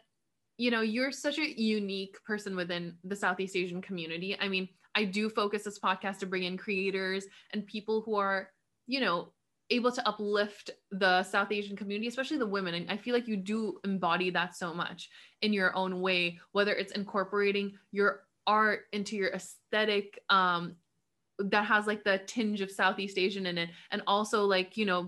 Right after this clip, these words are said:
being an immigration advocate, being someone who's powerful, who's also working, um, being able to,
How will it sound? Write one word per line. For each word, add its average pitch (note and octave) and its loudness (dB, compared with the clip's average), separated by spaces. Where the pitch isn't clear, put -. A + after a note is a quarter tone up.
being G#3+ 0
an G3+ 0
immigration F#3+ -2
advocate, G3 0
being A3+ 2
someone G#3 0
who's G3+ -2
powerful, F3+ 2
who's F#3+ -4
also F#3 -2
working, F3 -2
um, E3 2
being G3+ 0
able G3 0
to, F3+ -2